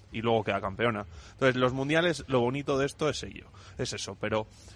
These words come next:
creo que hay selecciones, yo quitando la, hoy el partido de esta mañana, prácticamente me he visto todos los partidos,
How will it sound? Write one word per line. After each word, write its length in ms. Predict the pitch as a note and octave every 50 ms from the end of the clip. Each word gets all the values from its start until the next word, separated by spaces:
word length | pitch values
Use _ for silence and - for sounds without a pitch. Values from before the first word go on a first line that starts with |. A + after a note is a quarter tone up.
| - -
creo 200 | D3 C#3+ D3+ D3
que 80 | D#3+
hay 100 | E3 E3
selecciones, 680 | - - E3 D#3 D#3 - - E3 E3 D#3 D3 D#3+ F3+ -
yo 440 | A#2+ A#2+ B2+ B2+ C3 C3+ C3+ C3+ B2 -
quitando 440 | C3 A#2+ C3+ C3 C3+ C3+ C#3 C3+
la, 140 | C3 C3 C3
hoy 280 | F#2 C3+ C3+ C3 C3 B2+
el 120 | B2 A#2
partido 360 | A2+ - B2 A#2+ - C3+ B2
de 40 | B2
esta 180 | A#2+ - C3 B2
mañana, 420 | A#2+ B2 C3 C#3 C3+ A#2+ G#2 G2 F#2+ - -
prácticamente 540 | B2 A#2 G#2+ B2 B2 A#2+ A#2 A#2 G#2+ B2+ A#2
me 80 | A#2+
he 40 | A#2+
visto 220 | B2 - - A2+ G#2+
todos 140 | A2+ A#2
los 120 | A#2 A#2 -
partidos, 500 | B2 A#2 - - C#3 C#3 D3 E3 -